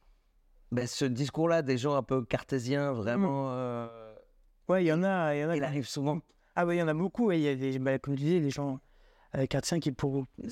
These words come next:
Speaker 2: tout doit être, euh, une continuité de ce que t'as déjà fait avant. Bah, moi, je pense pas comme ça, hein. Des,
Speaker 1: Ouais.
Speaker 2: je pense des fois, euh, t'as un truc qui tombe, faut y aller. Et, et tous les, prêt à tout lâcher pour avancer. Euh, je pense que c'est plus,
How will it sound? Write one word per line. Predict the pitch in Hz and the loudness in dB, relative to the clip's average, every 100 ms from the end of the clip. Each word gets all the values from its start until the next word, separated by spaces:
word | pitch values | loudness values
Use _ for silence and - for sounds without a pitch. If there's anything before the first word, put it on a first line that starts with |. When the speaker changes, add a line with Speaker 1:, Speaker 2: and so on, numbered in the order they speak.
| - - - | -10 -10 -4
Speaker 2:
tout | 170 | -2
doit | 156 160 160 | 2 2 4
être, | 160 - - | 2 -2 -4
euh, | 143 139 135 - _ _ - _ | -2 -2 -4 -8 _ _ -20 _
une | 151 | -6
continuité | 135 - 156 - 175 156 180 | -4 -2 -2 0 0 0 0
de | 160 | 0
ce | - | 0
que | 170 | -2
t'as | 160 143 | 0 0
déjà | 147 | -2
fait | 131 151 | -2 -2
avant. | 139 147 190 208 - _ _ - - | -2 0 0 -2 -8 _ _ -14 -6
Bah, | 127 | -4
moi, | 151 | -4
je | - | -4
pense | 147 - | -6 -4
pas | 147 | -4
comme | 143 143 | -4 -4
ça, | 147 | -4
hein. | 139 139 _ | -6 -10 _
Des, | 147 143 | -2 0
Speaker 1:
Ouais. | - | 0
Speaker 2:
je | 113 | 0
pense | 160 | 0
des | 143 143 | 0 -2
fois, | 170 165 | 0 0
euh, | 175 160 143 - _ _ _ | 0 -2 -4 -8 _ _ _
t'as | 151 | -4
un | 143 | -2
truc | - 156 | -2 -4
qui | - 135 | -4 -4
tombe, | 175 175 | 0 0
faut | - 160 | 0 -2
y | 151 | 0
aller. | 147 175 180 175 160 143 143 143 - - - | 0 0 0 -2 -2 -2 -4 -6 -10 -18 -6
Et, | 165 | -6
et | |
tous | - 208 | -2 0
les, | 202 | 0
prêt | 165 - 202 | 0 -2 -2
à | 160 | -2
tout | 208 | -2
lâcher | 202 170 - 226 | 0 0 -2 -4
pour | - 170 | 0 0
avancer. | 156 160 156 226 226 196 | 2 0 -2 0 0 0
Euh, | 147 - _ - _ _ - | -2 -8 _ -20 _ _ -6
je | |
pense | 214 226 | -2 -2
que | |
c'est | 165 | -2
plus, | - 196 190 | -2 -2 -4